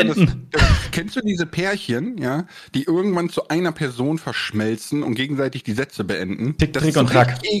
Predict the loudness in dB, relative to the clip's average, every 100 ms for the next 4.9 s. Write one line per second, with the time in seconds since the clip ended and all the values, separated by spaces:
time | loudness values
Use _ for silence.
0 | -4 -8 -8 -8 -10 -4 -2 -2 -2 -2
1 | 0 0 -2 -2 -2 0 -2 -2 -2 -4
2 | -6 -20 -12 2 2 4 2 2 2 2
3 | 2 2 -2 -4 -2 -2 0 0 -2 -4
4 | -6 -10 _ _ _ _ 2 4